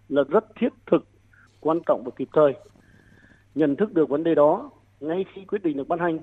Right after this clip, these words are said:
Ban Dân tộc tỉnh đã tham mưu Ủy ban Nhân tỉnh ban hành kế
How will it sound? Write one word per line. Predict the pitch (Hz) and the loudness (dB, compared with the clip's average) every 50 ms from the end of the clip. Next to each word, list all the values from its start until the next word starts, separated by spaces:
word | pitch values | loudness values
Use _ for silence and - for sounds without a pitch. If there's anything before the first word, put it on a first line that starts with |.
| - _ _ _ _ _ _ _ _ _ | -10 _ _ _ _ _ _ _ _ _
Ban | - 151 151 165 | -6 -4 -4 -4
Dân | 175 170 | -6 -8
tộc | 160 - _ - | -8 -8 _ -2
tỉnh | 170 135 113 104 - | -2 -2 -4 -6 -8
đã | - 127 - _ | -8 -8 -8 _
tham | - - 180 190 202 202 | -2 0 0 0 2 4
mưu | 196 196 202 202 | 4 4 4 2
Ủy | 170 151 117 107 | -2 -4 -4 -4
ban | 135 143 | -4 -4
Nhân | 170 180 175 | -4 -4 -2
tỉnh | - 147 110 104 98 - _ _ _ _ _ _ | -2 -4 -4 -4 -10 -20 _ _ _ _ _ _
ban | - 147 160 175 | -6 -6 -6 -4
hành | 170 170 156 147 | -6 -6 -8 -6
kế | - 147 | -6 -6